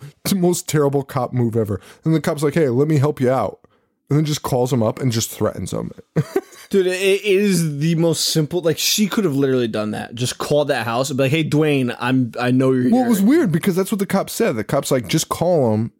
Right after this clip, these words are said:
Speaker 1: and s-, tell him you want Dwayne 'cause you, you can't go in."
Speaker 2: Right.
Speaker 1: And she's like, "Okay." And he's like, "No, let me just take care of that for you." <laughs> "I'm here. Might as well."
Speaker 2: Yeah.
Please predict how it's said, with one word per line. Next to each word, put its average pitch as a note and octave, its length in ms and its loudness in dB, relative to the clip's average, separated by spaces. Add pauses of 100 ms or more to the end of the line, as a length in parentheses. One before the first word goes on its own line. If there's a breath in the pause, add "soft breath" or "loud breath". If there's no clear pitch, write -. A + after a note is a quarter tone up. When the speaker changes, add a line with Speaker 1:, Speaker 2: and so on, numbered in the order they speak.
(240)
Speaker 1:
and B2+ 180 2
s-, - 180 -6 (160)
tell C#3 200 0
him C3 120 4
you B2 80 4
want A#2+ 260 0
Dwayne A2 520 0 (340)
'cause A2+ 180 0
you, A#2 160 -2
you A#2 80 0
can't B2+ 300 -2
go A2+ 160 2
in." A2 320 -4 (260)
Speaker 2:
Right. A2 220 -6 (120)
Speaker 1:
And G#2+ 100 -2
she's B2 140 0
like, C3+ 180 -2
"Okay." B2+ 380 0
And A#2+ 120 -4
he's B2+ 160 0
like, C#3 200 -2
"No, A#3 200 2
let C#3 120 2
me A2+ 80 2
just G#2+ 220 -4
take A2 180 -2
care C#3 140 2
of D3 100 4
that G3 220 -2
for A3+ 180 -2
you." - 1400 -6
<laughs> - 0 -
"I'm G3 220 2
here. C3+ 260 4
Might C#3+ 220 2
as A2 100 0
well." C#3 460 2 (160)
Speaker 2:
Yeah. B2 140 -4